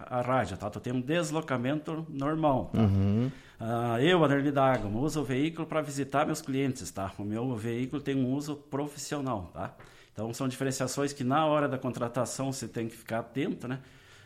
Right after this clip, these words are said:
Speaker 1: Ah, e aí se certificar que esteja correto. Um exemplo bem rápido, taxista é uma outra categoria, entendeu?
Speaker 2: Sim.
Speaker 1: Ele, obviamente, não é um seguro normal igual o seguro de automóvel,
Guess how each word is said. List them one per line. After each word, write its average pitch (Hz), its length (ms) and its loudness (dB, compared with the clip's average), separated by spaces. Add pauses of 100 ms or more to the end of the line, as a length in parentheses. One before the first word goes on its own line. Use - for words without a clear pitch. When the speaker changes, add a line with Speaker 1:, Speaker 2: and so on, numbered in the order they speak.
Speaker 1:
Ah, 127 380 2
e 139 160 2
aí 127 280 2
se - 160 -6
certificar 139 520 0
que 131 80 -12
esteja 135 300 -4
correto. 151 460 2
Um 101 300 -4
exemplo 143 380 0
bem 143 120 2
rápido, 143 340 4
taxista 160 560 -4
é 87 60 -4
uma 92 180 -4
outra 101 320 -6
categoria, 151 560 -6
entendeu? 117 320 -10 (120)
Speaker 2:
Sim. 107 280 4
Speaker 1:
Ele, 110 120 -4
obviamente, 107 520 -4
não 131 120 -4
é 113 40 -2
um 123 120 -4
seguro 113 360 -6
normal 123 520 -2
igual 131 340 -4
o 123 80 -10
seguro 127 520 -6
de 123 100 -8
automóvel, 117 640 -4